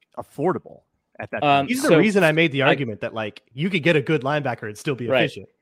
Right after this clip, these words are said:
Speaker 3: And that
Speaker 2: Uh,
Speaker 3: good linebacker is <laughs> Jermaine Pratt.
Speaker 2: The, right. So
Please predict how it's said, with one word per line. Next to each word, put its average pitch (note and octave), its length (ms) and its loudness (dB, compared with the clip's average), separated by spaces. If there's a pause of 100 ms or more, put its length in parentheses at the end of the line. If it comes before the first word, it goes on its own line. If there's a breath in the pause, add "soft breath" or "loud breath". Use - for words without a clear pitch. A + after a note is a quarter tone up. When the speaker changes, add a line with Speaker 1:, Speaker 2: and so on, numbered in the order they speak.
(180)
Speaker 3:
And E3 180 -2
that E3+ 140 6
Speaker 2:
Uh, D3+ 100 8
Speaker 3:
good D3+ 80 -2
linebacker C#3+ 400 -2
is C3+ 100 -8
<laughs> B3+ 400 -2
Jermaine F3 40 -16
Pratt. - 500 -6 (140)
Speaker 2:
The, D#3+ 180 6
right. E3 340 2
So D#3+ 320 0